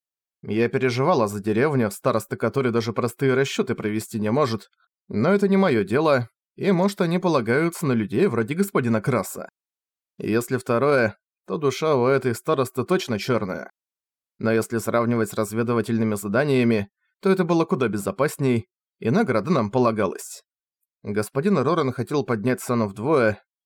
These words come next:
но так дела не делаются. Если повезёт, её можно и втрое поднять. И если не получится,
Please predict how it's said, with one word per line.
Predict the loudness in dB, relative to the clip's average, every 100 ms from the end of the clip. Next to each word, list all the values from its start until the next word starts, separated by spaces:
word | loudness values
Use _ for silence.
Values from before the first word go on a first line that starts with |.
| _
но | -6 0 0
так | 2 0 0
дела | 0 2
не | 2 2
делаются. | 2 0 0 -4 -10 -12 -12 _ _ _ _ _ _ -10
Если | -6 -4 -4
повезёт, | -2 0 2 0 0 0
её | 0 2
можно | 2 2 2 0
и | 0
втрое | -2 2 2
поднять. | 0 -2 -2 -6 -10 -20 _ _ _ _ _ _ -6
И | 0
если | 0 0 -2
не | -2
получится, | 0 -2 -4 -8 -4 -2 -2